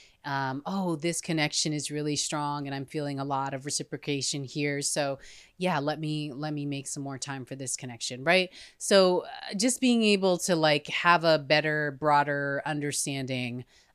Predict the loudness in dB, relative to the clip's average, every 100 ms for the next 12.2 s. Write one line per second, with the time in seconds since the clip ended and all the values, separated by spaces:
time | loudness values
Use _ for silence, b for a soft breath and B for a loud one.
0 | -2 6 8 8 4 -2 -4 -6 -6 -6
1 | -6 -6 -6 -6 -6 -6 -4 2 4 4
2 | 0 -4 -4 -2 -2 -2 -6 -6 -6 -6
3 | -6 -6 -4 -2 -2 0 -2 -2 -2 -4
4 | -6 -8 -6 -6 -2 -2 0 -2 -2 -6
5 | -4 -4 -2 -4 -6 -10 B B -4 -2
6 | -4 -4 -6 -6 -6 -8 -12 B B -2
7 | 2 2 2 -4 -2 -2 -2 -4 -6 -6
8 | -6 -6 -6 -6 -6 -6 -6 -6 -4 -4
9 | -2 -4 -4 -4 -2 2 2 0 -4 -4
10 | -6 -8 -8 -6 -6 -8 B B B -10
11 | -2 0 0 -4 -4 -4 -4 -6 -6 -6
12 | -8 -12